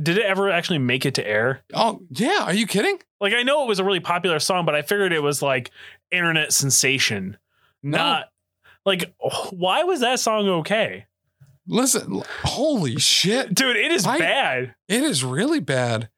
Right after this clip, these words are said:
Speaker 2: They got little hands and little eyes, and they walk around telling big lies. They got little noses and tiny little teeth. They wear platform shoes on their nasty little feet.
Speaker 1: Mm-hmm.
Speaker 2: These are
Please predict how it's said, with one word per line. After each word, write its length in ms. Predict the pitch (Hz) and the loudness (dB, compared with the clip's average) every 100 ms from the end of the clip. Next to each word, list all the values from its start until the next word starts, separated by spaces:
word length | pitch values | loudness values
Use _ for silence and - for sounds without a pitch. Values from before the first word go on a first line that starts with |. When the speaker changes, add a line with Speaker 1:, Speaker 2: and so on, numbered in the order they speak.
| - | -6
Speaker 2:
They 160 | 135 202 | -2 0
got 240 | 269 226 | 0 0
little 360 | 170 220 254 196 | 0 0 0 0
hands 480 | 202 196 202 196 | 2 2 2 2
and 200 | 180 165 | 0 0
little 280 | 165 202 202 | 2 2 2
eyes, 400 | 180 180 175 170 | 2 2 2 0
and 100 | 160 | 0
they 80 | 156 | 0
walk 380 | 139 165 190 165 | 0 0 0 -2
around 480 | 170 185 175 170 170 | 0 2 2 0 0
telling 440 | 170 160 139 120 | 0 0 0 0
big 240 | 127 185 160 | 0 0 0
lies. 680 | 160 165 135 123 123 123 - _ | 0 2 2 0 -2 -4 -10 _
They 120 | 160 156 | -2 0
got 200 | 160 156 | 0 0
little 300 | 160 220 240 | -2 0 2
noses 560 | 220 202 196 208 196 | 2 2 0 0 -2
and 180 | - 156 | 0 -2
tiny 360 | 139 202 208 202 | 0 0 0 2
little 260 | 196 190 | 2 0
teeth. 400 | - 208 180 170 | 0 0 0 0
They 80 | 160 | 0
wear 180 | 156 165 | 0 0
platform 640 | - 170 180 180 185 202 175 | 0 0 0 0 0 0 2
shoes 340 | 196 185 170 | 2 2 2
on 120 | 160 | 0
their 140 | 147 135 | 0 0
nasty 460 | 135 160 170 180 | 2 0 0 -2
little 220 | 170 175 | -2 -2
feet. 360 | 143 185 170 - | -2 0 -2 -2
Speaker 1:
Mm-hmm. 320 | 165 156 175 | -4 -2 0
Speaker 2:
These 220 | 214 370 | 0 0
are 140 | 370 | 0